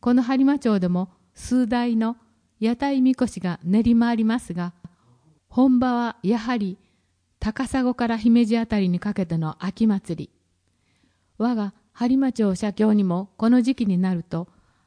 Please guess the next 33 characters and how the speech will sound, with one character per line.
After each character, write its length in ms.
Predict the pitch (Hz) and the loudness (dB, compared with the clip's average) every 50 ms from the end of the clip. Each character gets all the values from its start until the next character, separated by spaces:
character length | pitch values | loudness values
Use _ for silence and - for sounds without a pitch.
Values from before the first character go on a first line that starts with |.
| _ _ _ _ _ _ _ _ _ | _ _ _ _ _ _ _ _ _
ア 120 | - 190 | -6 0
ド 140 | 185 226 262 | 2 4 4
レ 160 | 240 254 254 | 4 4 4
ナ 140 | 247 254 247 | 4 2 2
リ 160 | 226 240 240 | 2 2 2
ン 80 | 233 220 | 2 2
出 100 | 214 220 | 2 0
ま 140 | 226 226 226 | 0 -2 -2
く 100 | - 214 | -2 -2
り 120 | 226 226 | 0 0
の 120 | 220 220 | 2 2
お 80 | 208 220 | 0 -2
じ 140 | 208 214 208 | -4 -6 -8
さ 180 | - 220 214 | -6 -4 -2
ん 80 | 208 202 | -2 -2
が 220 | 196 208 196 - - _ - 175 | -4 -4 -8 -8 -10 _ -8 -8
若 160 | 196 180 - _ _ | -8 -8 -10 _ _
干 260 | - 226 240 226 214 - - | -6 -4 -4 -4 -4 -6 -10
一 240 | 180 - - 240 226 | -12 -6 -4 -2 0
名 200 | 226 214 180 160 | 0 0 -2 -4
ほ 160 | 135 156 156 | -6 -10 -12
ど。 140 | - - - _ _ _ _ _ _ _ _ _ _ _ _ _ _ _ _ _ _ _ _ _ _ _ _ _ | -14 -16 -20 _ _ _ _ _ _ _ _ _ _ _ _ _ _ _ _ _ _ _ _ _ _ _ _ _
こ 160 | - - 240 | -2 0 2
の 120 | 240 254 247 | 2 2 2
記 140 | - 262 | 0 0
事 100 | 233 233 | -2 0
が 160 | 202 208 202 185 | -2 -2 -2 -2
出 140 | 196 196 | -2 -2
る 160 | 180 185 175 - _ _ _ _ _ _ _ - | -2 -4 -6 -10 _ _ _ _ _ _ _ -2
十 240 | 156 196 233 262 240 | 2 4 4 6 4
月 240 | 262 262 - - - | 2 0 -4 -6 -4
後 220 | - 240 220 220 | 0 0 0 0
半、 300 | 190 196 202 190 185 | 0 -2 -2 -4 -4